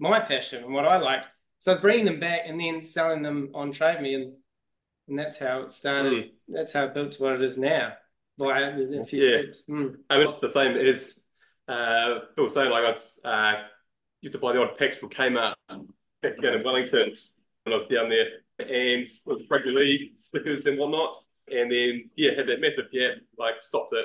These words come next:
Speaker 3: like, yeah, like, early teens. Uh, and I got back into it from a Trade Me ad for a four dollar ninety-five pack of hoops. And I saw that it said, "Local pickup in New Plymouth." I'm like, "What the hell? There's, I,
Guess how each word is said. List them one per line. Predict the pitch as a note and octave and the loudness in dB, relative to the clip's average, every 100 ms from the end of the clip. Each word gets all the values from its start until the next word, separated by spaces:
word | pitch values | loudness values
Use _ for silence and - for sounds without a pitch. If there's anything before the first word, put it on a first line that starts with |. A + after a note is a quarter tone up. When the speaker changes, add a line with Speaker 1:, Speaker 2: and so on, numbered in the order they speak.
| - A#2 | -6 -6
Speaker 3:
like, | A2 | -6
yeah, | A#2+ A#2 | -2 -4
like, | A2 - | -4 -4
early | A#2 G#2 | -4 -2
teens. | B2+ A#2 A2+ - - _ _ _ _ _ _ _ _ _ | -2 -2 -4 -12 -18 _ _ _ _ _ _ _ _ _
Uh, | B2+ B2+ | -4 -2
and | B2 | 0
I | A2+ | -2
got | - - | -2 -2
back | - C3+ | 0 2
into | D3 C#3+ A#2+ | 0 2 2
it | A2+ - _ - | 0 -4 _ -16
from | - A#2+ A#2+ A#2 A2+ - - _ _ _ _ - | -4 0 0 0 -6 -10 -16 _ _ _ _ -6
a | A#2 | -6
Trade | A2 - D3 | -4 0 0
Me | D#3 C3+ | 2 0
ad | A2+ A#2 D3+ - _ _ _ - | 2 2 0 -6 _ _ _ -4
for | A#2+ | 0
a | A2+ A2 A#2 - - | 4 2 0 -6 -6
four | D#3 D3+ | -2 0
dollar | C#3 | 0
ninety-five | C3 B2+ A#2+ C3+ A#2+ - | 0 -4 -4 -6 -6 -6
pack | C#3 | -4
of | A2+ | -2
hoops. | D3 G#3 - - - _ _ _ _ _ | 4 2 2 -14 -16 _ _ _ _ _
And | B2+ A#2+ A#2+ B2 A#2+ B2+ | 0 4 4 2 -2 -6
I | A#2 - | -8 -12
saw | - F#3 | -4 0
that | D3+ | 2
it | B2+ | 0
said, | - C3+ B2+ - - | 0 0 0 -2 -2
"Local | C#3+ C#3 | -2 -2
pickup | - D3 B2 | -4 -2 0
in | B2+ | -2
New | A#2+ | 0
Plymouth." | G3 D3 C3 | 0 0 0
I'm | A#2+ | -2
like, | A2+ - - _ _ _ _ | -2 -2 -12 _ _ _ _
"What | - B2+ | -8 -4
the | |
hell? | C3 B2 | -2 0
There's, | A#2 B2 | -2 -4
I, | A#2+ | -6